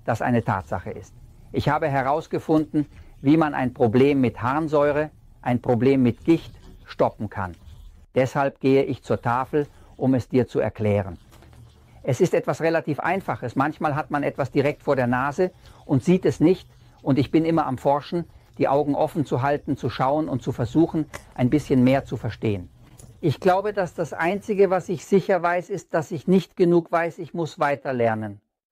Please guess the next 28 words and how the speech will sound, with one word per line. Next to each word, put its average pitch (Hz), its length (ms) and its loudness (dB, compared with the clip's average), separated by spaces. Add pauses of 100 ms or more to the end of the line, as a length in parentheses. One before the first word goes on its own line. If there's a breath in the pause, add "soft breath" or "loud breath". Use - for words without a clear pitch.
(140)
Also 147 240 0
studiere 190 400 2
ich 175 160 -8
jeden 202 400 4
Tag, 151 320 -4 (360)
suche 208 300 2
nach 160 160 -2
Lösungen, 160 560 2 (300)
weil 143 180 0
ich 175 140 -6
überzeugt 143 480 0
bin, 147 240 0 (300)
dass 139 180 -4
ich 147 120 -6
nicht 147 220 0
alles 131 240 -2
weiß. 107 380 -4 (320)
Aber 143 260 -2
ich 147 140 -4
habe 143 180 -2
gerade 143 380 0
etwas 160 320 -4
gefunden, 147 520 0 (260)
das 131 180 -4
bei 143 100 -2
mir 139 200 4
funktioniert 131 520 2
hat, 131 180 -4